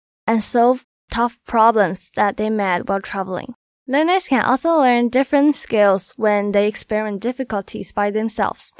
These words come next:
gain experience from it, and become more independent.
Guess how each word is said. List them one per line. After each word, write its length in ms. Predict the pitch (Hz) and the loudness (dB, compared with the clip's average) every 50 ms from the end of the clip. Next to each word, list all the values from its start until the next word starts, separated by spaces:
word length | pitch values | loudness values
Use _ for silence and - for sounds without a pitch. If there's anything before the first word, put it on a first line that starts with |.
| - - - - - - _ _ _ | -20 -20 -20 -20 -20 -20 _ _ _
gain 220 | - 262 262 277 277 | 2 4 6 6 4
experience 580 | - - - 240 233 240 240 208 190 185 - | 2 0 0 2 4 4 4 4 2 0 -4
from 260 | - - 214 202 190 190 | -6 -4 -2 0 0 0
it, 220 | 180 170 - - _ | -2 -4 -4 -6 _
and 140 | - 233 240 | -4 -2 -2
become 300 | 226 208 - 220 220 220 | -4 -4 -4 -4 -2 -2
more 220 | 220 220 220 214 | 0 0 0 2
independent. 640 | - 233 226 214 190 - 196 202 208 214 196 - - | 2 2 0 0 -2 -4 -4 -4 -2 -2 -4 -4 -6